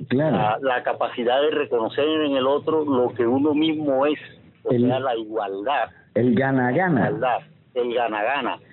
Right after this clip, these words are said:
Speaker 2: Ese ambiente de igualdad, ¿cierto? Lo hemos tenido los caribes por naturaleza.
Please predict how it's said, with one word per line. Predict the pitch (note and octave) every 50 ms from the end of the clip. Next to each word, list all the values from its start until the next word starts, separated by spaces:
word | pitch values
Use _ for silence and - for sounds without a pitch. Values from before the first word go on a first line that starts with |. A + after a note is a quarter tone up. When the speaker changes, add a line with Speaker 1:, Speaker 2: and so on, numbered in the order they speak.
| - - -
Speaker 2:
Ese | D3 E3+ - G3
ambiente | F3+ F3 E3+ D#3+ F3+ F#3 F3+ F3+ F3+ -
de | F3+ E3 D3+
igualdad, | C#3+ B2+ B2 A#2 G#2+ G#2+ G#2 G#2+ C3+ C3 A#2 A2+ C3 - - - - _ _
¿cierto? | - C#3 C#3+ B2+ A2 G2+ - - - F#2+ G2 - - - - - _ _
Lo | - C#3+ C#3 C#3
hemos | C#3+ D3 E3+ F3 - -
tenido | - D3+ C3+ C#3 D3 D#3 D#3+ D#3+
los | D#3+ D3+ - -
caribes | - A#2+ A#2 A2+ B2+ C#3 D3+ D#3 D3+
por | - - B2+ A#2 A2
naturaleza. | A2+ G#2+ - - G2+ G2 F#2+ F#2+ A#2+ C#3+ D#3 - - G2